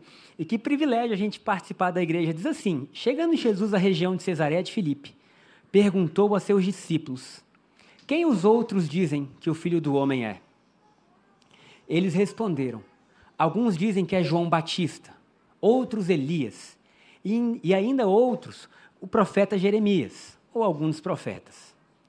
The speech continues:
E vocês? Olha, gente, isso é muito importante, porque a primeira pergunta que Jesus fez foi assim:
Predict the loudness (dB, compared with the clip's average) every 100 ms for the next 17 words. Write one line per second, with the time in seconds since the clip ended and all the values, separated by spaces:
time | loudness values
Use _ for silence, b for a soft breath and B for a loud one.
0 | b b b b b b b _ _ _
1 | 2 4 2 2 2 0 -4 0 2 2
2 | 0 0 -4 -4 -2 0 0 0 0 -2
3 | -6 -6 -6 0 2 2 0 -2 -2 2
4 | 2 4 0 -2 -4 -2 -2 0 0 -2
5 | 0 -2